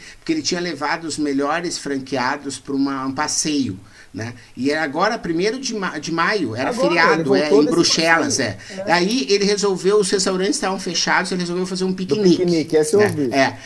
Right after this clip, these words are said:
Speaker 1: E aí ele não achou a toalha, e ele foi lá e conseguiu convencer. Pô, então é muito legal. Nós estamos aqui com o nosso
Speaker 2: Top.
Speaker 1: tempo estourado,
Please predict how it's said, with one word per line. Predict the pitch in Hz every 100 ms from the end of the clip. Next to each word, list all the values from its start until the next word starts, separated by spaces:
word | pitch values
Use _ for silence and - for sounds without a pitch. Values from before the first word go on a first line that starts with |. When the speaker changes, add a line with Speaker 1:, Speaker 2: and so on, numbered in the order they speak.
| -
Speaker 1:
E | 156
aí | 170 170 185
ele | 202
não | 196 180
achou | 175 190
a | 180
toalha, | - 156 139 180 185 190
e | 175
ele | 170
foi | 170 170 147
lá | 139 160
e | 180
conseguiu | 175 160 143 165
convencer. | 165 156 147 160 160
Pô, | 180
então | 180 196
é | 185
muito | 180 202
legal. | 185 131 127
Nós | 143 143
estamos | 202 208
aqui | 190 190
com | 196
o |
nosso | 185 151
Speaker 2:
Top. | 117
Speaker 1:
tempo | 180 196 190
estourado, | 185 - 180 147 139 165 180 190